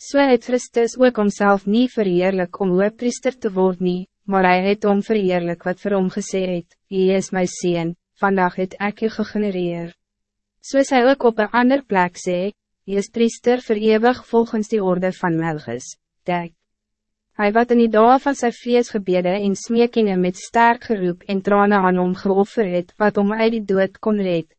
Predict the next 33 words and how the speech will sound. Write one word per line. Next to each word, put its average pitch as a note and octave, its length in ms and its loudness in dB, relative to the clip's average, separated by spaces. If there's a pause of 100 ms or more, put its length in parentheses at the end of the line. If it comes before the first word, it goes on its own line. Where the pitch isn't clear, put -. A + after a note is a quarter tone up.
(240)
en G#3 180 -2
ook A3 200 0
verhoor F3+ 500 0
is G3+ 160 -8
uit G#3+ 180 0
die G3+ 140 -2
angs. E3+ 320 -6 (540)
Hy, F3+ 280 -2 (220)
al G#3 180 4
was A#3+ 180 0
hy G#3 180 2
die A3 120 -2
seun, F#3+ 420 -2 (180)
het G#3 160 -6
gehoorsaamheid A3 840 2
geleer F#3 460 -2
uit F#3 240 -4
wat F3+ 240 -4
hy F3 80 0
gelei F3+ 420 -2
het, E3 200 -6 (340)
en G#3 160 2
nadat A3+ 380 2
hy G#3+ 80 2 (100)
volmaak G3+ 560 2
is, D#3 220 -8 (360)
het G3 140 -6
hy G#3+ 160 2
vir A#3 160 0
almal G#3+ 440 2
wat F#3+ 200 0
hom F3+ 240 -2
gehoorsaam F3 720 -2